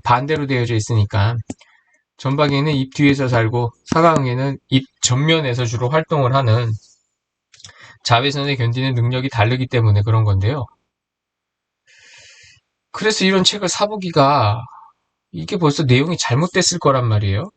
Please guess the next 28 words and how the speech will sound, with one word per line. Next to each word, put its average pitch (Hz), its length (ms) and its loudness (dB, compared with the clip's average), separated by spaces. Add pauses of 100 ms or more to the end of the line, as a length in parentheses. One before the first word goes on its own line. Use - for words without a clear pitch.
그리고 190 220 -2
농민들한테 175 720 2
이런 151 200 0
책을 170 440 0
권하지 165 440 2
않는 160 300 0
이유가, 123 440 0 (120)
거저 156 260 2
줘도 135 540 0 (760)
권하지 160 380 -2
않는 156 260 0
이유가, 117 480 0 (1040)
일단 175 640 -2 (840)
농가가 190 720 2
패배감을 240 560 0
느끼게 139 320 -2
됩니다. 107 400 -2 (1300)
"아, 127 100 -6
그럼 165 200 0
난 135 220 2
뭔데 147 260 0
왜 131 160 2
약을 113 220 2
치고 - 220 -2
있지? 110 180 0
풀을 - 260 -2
키우고 135 280 2
있는데?" 107 420 2